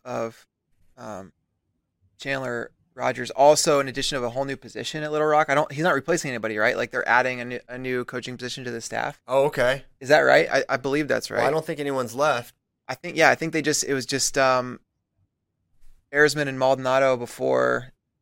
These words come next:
Speaker 1: before Rogers. So I think this is also good news that, like,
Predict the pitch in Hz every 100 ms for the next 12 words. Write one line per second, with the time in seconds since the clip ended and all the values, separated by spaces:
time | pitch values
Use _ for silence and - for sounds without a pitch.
0 | _ _ _ 131 123 135 127 120 131 123
1 | - 131 127 - 135 - 127 123 117 -
2 | 123 139 135 127 123 123 120 123 110 117
3 | 113